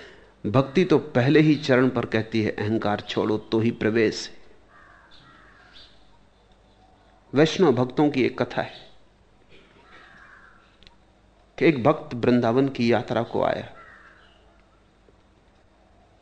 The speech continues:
रोता, गीत गाता, अश्रु विभोर, लेकिन मंदिर पर ही उसे रोक दिया गया, द्वार पर पहरेदार ने कहा, "रुको,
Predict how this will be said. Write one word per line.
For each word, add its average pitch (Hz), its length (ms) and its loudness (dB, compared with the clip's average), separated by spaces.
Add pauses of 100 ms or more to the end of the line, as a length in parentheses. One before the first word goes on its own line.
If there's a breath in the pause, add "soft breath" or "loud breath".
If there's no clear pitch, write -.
(1040)
रोता, - 540 2 (220)
गीत 127 360 2
गाता, - 640 -2 (1200)
अश्रु 139 320 2
विभोर, 107 480 0 (1500 soft breath)
लेकिन 120 340 2
मंदिर 127 260 4
पर 135 200 0
ही 139 60 0
उसे 127 280 2
रोक 120 160 2
दिया 123 280 0
गया, 120 220 2
द्वार 117 300 4
पर 120 180 0
पहरेदार 117 460 0
ने 117 140 0
कहा, 120 120 -2
"रुको, 127 300 -2